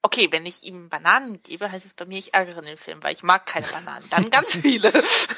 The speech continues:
Speaker 1: Aber ansonsten fünf, weil ich irgendwie so nett bin mit Filmen. Und in ihrer Bewertung.
Speaker 2: Das hab ich mir da abgewöhnt. Ich geb dem nur drei.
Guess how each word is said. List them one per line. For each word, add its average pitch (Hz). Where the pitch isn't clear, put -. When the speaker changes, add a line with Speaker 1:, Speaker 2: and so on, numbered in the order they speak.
Speaker 1:
Aber 185
ansonsten 175
fünf, -
weil 160
ich 170
irgendwie 160
so 160
nett 160
bin 160
mit 170
Filmen. -
Und -
in -
ihrer 175
Bewertung. -
Speaker 2:
Das -
hab 143
ich -
mir 143
da 131
abgewöhnt. 131
Ich -
geb -
dem 139
nur 127
drei. 127